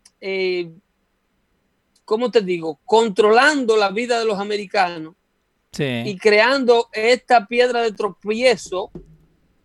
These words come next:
Speaker 1: en la economía de un tres punto cinco por ciento de desempleo, destruyendo
Speaker 2: Ujú.
Speaker 1: esa economía,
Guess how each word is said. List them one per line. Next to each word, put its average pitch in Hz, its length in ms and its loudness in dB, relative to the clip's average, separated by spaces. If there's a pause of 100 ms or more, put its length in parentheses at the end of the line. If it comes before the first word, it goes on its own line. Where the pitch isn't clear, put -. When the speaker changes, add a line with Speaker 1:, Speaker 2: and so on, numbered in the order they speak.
(140)
Speaker 1:
en 196 460 -2
la 196 100 2
economía 208 680 -4
de 196 480 -2
un 220 440 -2
tres 226 260 2
punto 220 260 -6
cinco 220 400 -4
por 208 140 -6
ciento 214 380 -2
de 208 60 0
desempleo, 208 680 -2 (680)
destruyendo 196 760 2
Speaker 2:
Ujú. 233 40 4
Speaker 1:
esa 233 120 2
economía, 202 680 0